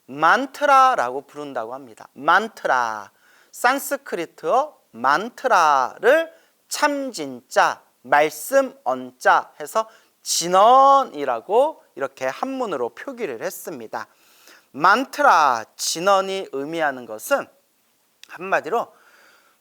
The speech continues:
부처님과 보살님, 불보살님의 신비한 가피가 담겨져 있는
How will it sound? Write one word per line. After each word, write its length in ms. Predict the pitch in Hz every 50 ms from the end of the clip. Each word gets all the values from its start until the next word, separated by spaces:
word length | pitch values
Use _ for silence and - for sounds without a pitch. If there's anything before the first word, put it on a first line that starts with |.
| _ _ _ _ _ _
부처님과 960 | - - 185 175 - - 269 285 269 262 254 247 240 220 226 220 214 214 214 -
보살님, 640 | - 151 160 160 - 175 165 151 139 123 110 98 - _ _ _ _ _ _ _ _ _ _ _
불보살님의 1700 | - - 170 190 214 240 254 262 269 269 240 277 269 269 269 269 269 262 - - 254 247 233 226 220 214 214 214 214 214 214 214 214
신비한 1120 | - - - - - - 330 320 320 320 320 302 294 285 269 262 254 247 240 240 233 -
가피가 840 | - - - 139 - _ _ - - 190 165 - 170 165 165 160 -
담겨져 760 | - 127 127 131 135 127 143 139 135 131 - 143 139 135 127 -
있는 520 | 135 135 131 127 127 156 214 285 330 330